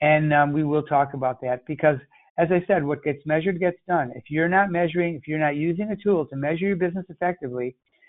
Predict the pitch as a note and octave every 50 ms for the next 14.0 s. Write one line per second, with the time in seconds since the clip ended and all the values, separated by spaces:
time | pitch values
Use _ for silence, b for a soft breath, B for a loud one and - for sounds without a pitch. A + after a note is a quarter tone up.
0 | b b F#3 G3+ G3 F3 F#3+ F3 D3+ C#3+ C#3 C3+ C#3 C#3 D3 D#3 E3 D#3+ - D#3
1 | D3+ D3+ D3 C#3+ - _ A2 _ _ _ _ _ _ _ _ _ _ _ _ _
2 | _ _ _ _ _ _ _ _ _ _ - C3 B2 A#2+ A2+ - _ - D3 D#3+
3 | D#3 C#3 D#3 D#3+ F3 - - - C#3 D3+ E3 D#3+ E3+ F3 E3+ E3+ D#3 D#3+ D#3 D#3+
4 | E3 F#3 G3+ E3+ D#3 D3+ C#3 C#3 D3 D3 D3 C#3 - - D3+ D3 C#3 C3 A#2+ A2+
5 | B2+ B2+ C3 C3+ D3+ D#3+ F3 G3+ G3+ - - C#3+ C#3 C#3+ F3 A#3+ A#3+ - _ _
6 | _ _ _ b b b b b b b _ _ - D3 C#3+ C#3 C#3 C#3 C#3 C#3
7 | C3+ C#3 C3+ - - - B2+ B2 B2+ B2+ C3 C3 C3 B2+ B2+ C3 C3 C3+ C3+ C3+
8 | C#3 - C#3+ C#3 C#3 C#3 - - C#3+ C#3+ D3 D3 D3 D3 C#3 C#3 C3+ C3 C3+ C3+
9 | C3 B2+ - - D#3 D#3 E3+ G3+ G3+ F3+ - - _ _ C3+ - C3+ C3 C3 C3+
10 | C3 - _ D3+ C#3 B2+ D3+ C#3+ C#3+ C#3 C3 - C#3+ C3+ C3 C3+ C3+ C3+ C#3 C#3
11 | - - C#3 B2+ - - B2+ - - C3+ C3 B2+ - _ C3 B2 A#2+ A2 A2 _
12 | _ _ B B B B B B B B B B B E3 D#3 - - F#3 G#3+ A3+
13 | A3+ A3+ G#3 E3+ F#3 F3+ F3+ F3+ D#3 D3 E3+ D#3+ D#3 D3+ C#3+ B2+ A#2+ A#2+ A#2 A#2+